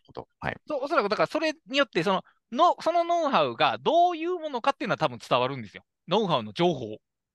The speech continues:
Speaker 1: はい。
Speaker 2: 知識としてのノウハウは伝わるんですけど、実践としてのノウハウに多分つながっていかない。
Speaker 1: はい、はい、はい。
Speaker 2: だからここですね。だからノウハウをつ-、ノウハウを知識として伝えるのか、ノウハウを、えー、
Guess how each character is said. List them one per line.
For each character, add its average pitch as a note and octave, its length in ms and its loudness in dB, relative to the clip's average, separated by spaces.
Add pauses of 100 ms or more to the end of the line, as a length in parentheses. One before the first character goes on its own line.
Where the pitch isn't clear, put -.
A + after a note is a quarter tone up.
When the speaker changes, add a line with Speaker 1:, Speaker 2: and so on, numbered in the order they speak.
(180)
Speaker 1:
は C2 140 -2
い。 - 140 -12 (220)
Speaker 2:
知 B3+ 100 -4
識 A3+ 200 -6
と G3+ 80 0
し - 80 -14
て G#3 80 -2
の G3+ 100 0
ノ G#3+ 160 2
ウ G3+ 40 2
ハ G3+ 100 6
ウ G3+ 40 4
は A3+ 160 2
伝 B2 140 2
わ A#2+ 80 2
る B2 100 -6
ん A2 80 -12
で G2 60 -20
す - 80 -20
け - 80 -20
ど、 G#3 160 0 (520)
実 C4 440 -4
践 D4 100 -2
と D4 80 -4
し - 40 -4
て G#3+ 100 -2
の F#3+ 80 -2
ノ F#3 200 0
ウ - 20 0
ハ E3 100 4
ウ D3+ 80 -2
に F3 100 -6
多 G3 100 2
分 B2 120 -10
つ - 120 -20
な C#3+ 80 0
が B2+ 80 -2
っ - 60 -10
て - 100 -12
い A2 40 -10
か G2+ 120 -10
な - 80 -20
い。 - 40 -20 (640)
Speaker 1:
は D#2+ 120 -4
い、 - 260 -12
は - 120 -10
い、 - 20 -10
は - 60 -20
い。 - 40 -
Speaker 2:
だ - 80 -10
か - 60 -12
ら - 100 -20
こ - 140 -10
こ G#4 180 0
で C#4 60 -4
す - 120 -10
ね。 C#3+ 100 -8
だ F3 120 2
か B2+ 60 0
ら - 40 -18 (160)
ノ C#4+ 100 -2 (140)
ウ - 20 -8
ハ G3 180 4
ウ E3+ 40 0
を F3 160 -2
つ-、 - 40 -20 (340)
ノ D#4 220 0
ウ C#4+ 40 -6
ハ G#3+ 160 4
ウ E3+ 120 -6 (100)
を G#3+ 180 -4
知 E4 180 -2
識 D4 180 -10
と E3+ 100 -4
し - 80 -8
て B2 120 -10
伝 C#3 240 0
え - 20 0
る B2+ 60 -4
の G#2+ 120 -12
か、 F3 220 2 (200)
ノ C#4+ 220 -4
ウ - 20 -12
ハ F3+ 160 4
ウ C#3+ 40 0
を、 E3+ 340 0 (400)
え A#2+ 600 -2
ー、 - 520 -20